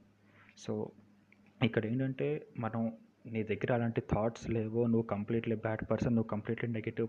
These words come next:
పర్సన్, నీతో ఉంటే నాకు లాభం లేదు, నువ్వు ఒక వేస్ట్ క్యాండిడేట్, నా ఫ్రెండ్స్ అందరూ వేస్ట్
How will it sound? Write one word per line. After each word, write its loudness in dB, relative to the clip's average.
పర్సన్, -4
నీతో 2
ఉంటే -2
నాకు -4
లాభం -2
లేదు, -2
నువ్వు -2
ఒక -2
వేస్ట్ -4
క్యాండిడేట్, -2
నా -2
ఫ్రెండ్స్ -6
అందరూ -4
వేస్ట్ -4